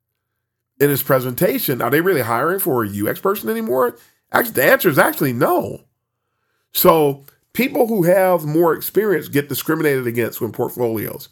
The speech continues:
come into play. I, I'm hoping this straightens out, but the only way it's gonna straighten out is, is when companies start hiring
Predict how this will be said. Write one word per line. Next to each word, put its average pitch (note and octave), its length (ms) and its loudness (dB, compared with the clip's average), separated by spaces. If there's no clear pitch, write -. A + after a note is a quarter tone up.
come - 180 2
into A#2+ 120 0
play. A#2 300 0
I, B2 120 2
I'm C#3+ 160 0
hoping F3+ 360 2
this D#3 180 -2
straightens C#3 460 -2
out, C#3+ 420 2
but B2+ 180 6
the B2 80 0
only E3 180 4
way D#3+ 120 2
it's D3 100 0
gonna C#3 160 -2
straighten C3+ 400 -2
out D3+ 500 0
is, B2+ 420 -2
is A#2+ 180 0
when B2+ 180 -2
companies B2+ 380 -6
start A#2+ 260 -2
hiring A#2+ 640 -2